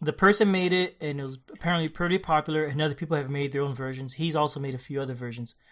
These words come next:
of the game. Um, and he has a page listing thirty-nine different hacks, including the original, that, that exist that he knows of. And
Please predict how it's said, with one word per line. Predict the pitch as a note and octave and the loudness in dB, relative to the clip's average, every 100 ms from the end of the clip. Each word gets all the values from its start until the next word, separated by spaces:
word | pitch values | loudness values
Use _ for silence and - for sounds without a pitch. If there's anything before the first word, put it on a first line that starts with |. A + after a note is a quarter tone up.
| _ _ | _ _
of | D3 B2+ | -8 -6
the | C3 | -4
game. | B2+ A#2+ A#2+ _ _ _ _ - _ _ - | -4 -4 -8 _ _ _ _ -20 _ _ -8
Um, | D3 C#3+ C3+ B2 A2+ A2 - _ _ - | -4 -2 -2 -4 -4 -8 -14 _ _ 2
and | E3 | 4
he | D#3+ G3 | 6 8
has | F#3+ F3 | 8 6
a | D#3+ | 2
page | - G3+ F#3 D3 - | 2 2 4 0 -2
listing | D3+ D#3+ - E3 D#3 D3 C#3 _ _ _ _ _ - - | -2 0 0 -2 -2 -2 -6 _ _ _ _ _ -20 0
thirty-nine | F3+ E3 D#3+ D#3 D3+ C#3 | 2 4 2 2 2 0
different | B2+ D3+ C#3+ C#3+ C3+ - _ _ _ - | 0 0 0 -4 -8 -10 _ _ _ -10
hacks, | A#2 D3+ C#3 - - | 0 2 2 0 -6
including | G#3 D3+ F3+ D#3+ | -2 -2 -2 -2
the | C#3 | -2
original, | C3 C#3 B2 A#2 B2 - _ | -2 -4 -6 -8 -10 -16 _
that, | D3 C3 - - E3 | -4 -2 -6 -16 -6
that | C#3+ | -4
exist | B2+ A#2+ C#3 C3+ | -4 -2 -4 -4
that | B2 | -4
he | C3 | -4
knows | B2+ A2+ | -4 -4
of. | A2 A#2 - - - - _ - | -8 -10 -16 -20 -20 -20 _ 0
And | E3 D#3 D3+ | 2 2 0